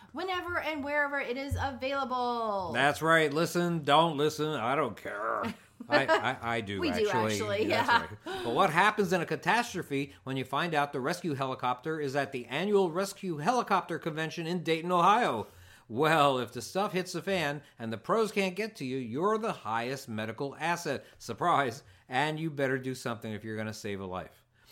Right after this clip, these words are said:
Speaker 2: Before we get started, I just want to mention that we've completed writing the new fourth edition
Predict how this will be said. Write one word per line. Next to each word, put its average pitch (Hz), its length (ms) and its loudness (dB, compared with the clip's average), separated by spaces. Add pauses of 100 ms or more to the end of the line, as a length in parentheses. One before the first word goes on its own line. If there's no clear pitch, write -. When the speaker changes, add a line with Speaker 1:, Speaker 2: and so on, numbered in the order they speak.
(180)
Speaker 2:
Before 170 260 0
we 196 60 4
get 175 180 0
started, 175 300 -2
I 143 100 0
just 165 200 -8
want 165 120 -2
to 139 40 -4
mention 131 320 -8
that 113 60 -6
we've 101 220 -10
completed 147 520 -6
writing 120 320 -2
the 90 140 -8
new 131 300 -4 (180)
fourth 208 300 0
edition 196 460 -4